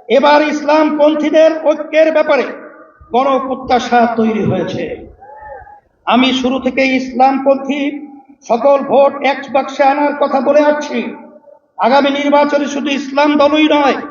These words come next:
ইসলামী দলই শুধু নয়, বরং দেশপ্রেমিক আরো অনেক রাজনৈতিক দলও এক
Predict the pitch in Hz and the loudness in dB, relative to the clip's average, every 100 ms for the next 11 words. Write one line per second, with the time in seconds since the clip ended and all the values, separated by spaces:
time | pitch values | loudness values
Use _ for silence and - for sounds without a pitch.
0 | - - - - _ - 247 262 269 269 | -16 -20 -20 -20 _ -6 -6 -4 -2 0
1 | 269 254 302 320 - 262 247 233 254 311 | 2 2 2 0 -2 -2 2 4 4 2
2 | 320 - - - - 247 285 240 262 311 | -2 -12 -20 -20 -2 0 0 0 2 2
3 | 302 262 269 285 294 240 - - _ - | 0 -6 -6 -4 -4 -4 -10 -18 _ -2
4 | 220 247 240 285 311 311 262 269 240 269 | 2 4 4 4 4 2 0 0 -2 -10
5 | 262 - 247 - 247 254 233 - - - | -10 -12 -12 -2 0 2 0 -4 -14 -20
6 | - _ 240 277 | -20 _ 4 4